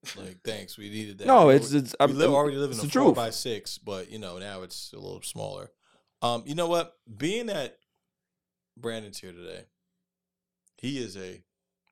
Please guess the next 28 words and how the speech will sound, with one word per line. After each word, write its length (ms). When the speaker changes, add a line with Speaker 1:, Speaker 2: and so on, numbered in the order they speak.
Speaker 1:
longtime 600
Jet 220
sufferer 400
as 140
well. 260
I 60
think 320
that 300
you 240
should, 360
you 140
should 260
spearhead 600
this. 400
I 40
think 280
this 200
is 260
really 160
good 160
for 80
you 160
right 100
now. 140
Get 200
your 60
shit 220
off. 300